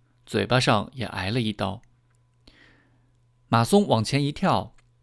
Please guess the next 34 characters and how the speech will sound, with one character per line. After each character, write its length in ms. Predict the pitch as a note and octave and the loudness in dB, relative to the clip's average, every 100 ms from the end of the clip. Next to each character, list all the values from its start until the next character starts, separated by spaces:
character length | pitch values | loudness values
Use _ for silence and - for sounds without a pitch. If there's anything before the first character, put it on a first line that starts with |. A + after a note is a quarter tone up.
| - | -4
但 140 | C3+ | -2
是 100 | E3 | 0
另 160 | E3+ D#3 | 0 2
一 120 | A2 | 2
个 100 | B2 | 0
阿 140 | B2+ | 0
拉 100 | C#3+ | 0
伯 220 | C#3+ G#2+ | 2 2
人 280 | A2 G2 G2 - | 2 0 -4 -6
已 100 | G#2+ | -4
经 160 | C3 | -2
从 220 | C#3+ B2+ B2+ | -2 -2 -2
水 220 | - A2+ | 0 0
里 100 | A#2+ | 0
爬 260 | - F2 | -2 -6
起 180 | G#2 - | -6 -6
来， 240 | G2 F#2+ - _ _ _ _ | -6 -8 -16 _ _ _ _
站 260 | - C3 B2 | 0 2 4
到 160 | B2 | 4
了 220 | A2 G2+ - | 4 2 -2
那 120 | A#2 | -4
个 80 | A2+ | -2
拿 160 | F#2+ G#2+ | -2 -2
刀 160 | C#3 | -2
的 120 | C3+ | 0
人 120 | G#2 G#2+ | 0 -2
身 240 | - D#3 | -4 -6
后。 300 | D3+ C3 - _ _ _ _ _ _ _ _ - | -2 -2 -2 _ _ _ _ _ _ _ _ -2
我 100 | A2+ | 0
们 220 | A2 G#2 | 2 0
不 140 | - | -2
敢 200 | A#2+ F#2+ | -2 -2
动 220 | G2 C3 G#2 | 0 0 0
了， 160 | F2 | -6